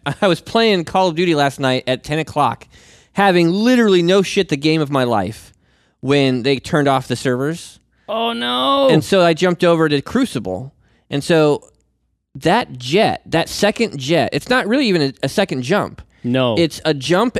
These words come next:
Speaker 1: and then thrusters,
Speaker 2: Th-,
Speaker 1: right?
Speaker 2: that's right. And then arbitrary movement.
Speaker 1: Uh, yeah, and then, and then real subtle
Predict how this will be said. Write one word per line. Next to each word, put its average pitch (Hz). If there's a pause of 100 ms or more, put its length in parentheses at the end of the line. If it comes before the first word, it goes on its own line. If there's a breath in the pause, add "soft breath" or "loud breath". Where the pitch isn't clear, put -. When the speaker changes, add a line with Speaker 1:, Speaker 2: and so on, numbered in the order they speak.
Speaker 1:
and 170
then 165
thrusters, -
Speaker 2:
Th-, 143
Speaker 1:
right? 120
Speaker 2:
that's -
right. 127
And 139
then 156 (460)
arbitrary 156
movement. 98
Speaker 1:
Uh, 151
yeah, 202
and 165
then, 190 (240)
and 170
then 165
real 254
subtle 190